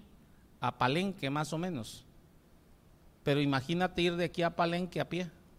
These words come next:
o en un burro. Tú puedes decir: "Ah, en dos horas estoy en Palenque", vete a pie. Entonces, mucha distancia para la época.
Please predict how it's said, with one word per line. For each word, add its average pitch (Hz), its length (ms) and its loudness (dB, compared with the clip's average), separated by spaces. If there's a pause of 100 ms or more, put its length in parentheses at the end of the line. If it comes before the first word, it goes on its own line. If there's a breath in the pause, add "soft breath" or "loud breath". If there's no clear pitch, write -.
(3000)
o 139 180 4
en 143 120 4
un 156 140 4
burro. 160 340 2 (1700)
Tú 202 120 6
puedes 226 220 10
decir: 220 340 4
"Ah, - 260 6
en 370 60 -2
dos 330 220 6
horas 294 180 8
estoy 262 200 4
en 262 120 6
Palenque", 214 400 2
vete 160 220 2
a - 80 -6
pie. 202 200 -2 (1080)
Entonces, 160 400 -2
mucha 175 340 0
distancia 147 640 -4 (280)
para 131 180 0
la 139 100 4
época. 156 400 -4